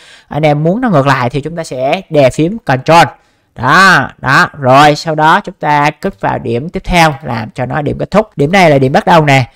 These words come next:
điểm này là điểm tâm và điểm này là điểm kết thúc. Rồi, chúng ta sẽ đi qua cái cách vẽ tiếp theo, đó là mình sẽ đi theo thứ tự như thế này. Chúng ta sẽ vẽ cung tròn có điểm bắt đầu, tâm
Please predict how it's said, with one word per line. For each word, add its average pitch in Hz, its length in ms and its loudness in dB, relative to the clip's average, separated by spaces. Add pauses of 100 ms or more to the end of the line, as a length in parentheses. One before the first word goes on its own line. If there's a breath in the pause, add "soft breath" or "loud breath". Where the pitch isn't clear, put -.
(160 soft breath)
điểm 147 200 -4
này 143 380 2
là 123 180 0
điểm 123 420 0
tâm 170 400 -2
và 147 380 2 (100)
điểm - 220 -6
này 147 160 0
là 123 100 -2
điểm 117 240 -6
kết - 180 -6
thúc. 202 360 0
Rồi, 165 360 4 (160)
chúng 175 100 -8
ta 185 120 0
sẽ 147 160 -2
đi 170 120 0
qua 160 240 2
cái 170 120 -4
cách 190 200 -2
vẽ 123 180 2
tiếp 202 200 -2
theo, 185 320 4
đó 185 200 0
là 147 420 2
mình 156 140 -4
sẽ 156 100 -4
đi 185 100 2
theo 175 220 0
thứ 233 80 -2
tự 127 180 2
như 147 120 -6
thế 180 120 -2
này. 170 280 0 (120)
Chúng 190 100 -8
ta 202 80 -4
sẽ 165 140 -4
vẽ 131 260 -2
cung 196 300 -2
tròn 151 320 2 (220)
có 180 120 -2
điểm 139 280 -6
bắt 202 160 -8
đầu, 143 380 2
tâm 165 340 0